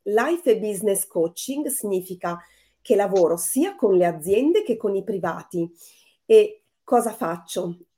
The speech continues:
Li alleno, alleno le persone. Se si tratta di aziende, io alleno i manager a gestire bene i collaboratori, a creare dei team,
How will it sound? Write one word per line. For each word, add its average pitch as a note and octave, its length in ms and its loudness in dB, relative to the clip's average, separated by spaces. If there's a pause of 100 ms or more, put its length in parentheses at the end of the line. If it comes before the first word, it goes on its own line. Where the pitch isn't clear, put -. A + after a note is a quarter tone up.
(600)
Li B3+ 200 2
alleno, G#3+ 520 6
alleno G3+ 300 2
le F3+ 120 2
persone. F3+ 440 -4
Se A3 160 -4
si B3 160 -4
tratta E4 360 -4
di F3+ 140 0
aziende, F#3 600 0
io G#3+ 300 2
alleno F3+ 360 -2
i E3 80 -2
manager C4+ 540 -2
a G3 60 -2
gestire F#3 500 -4
bene G3+ 420 2
i A#3 240 0
collaboratori, F#3+ 840 -2
a A#3 80 -6
creare G3+ 360 -2
dei F#3 240 -2
team, A3 580 -2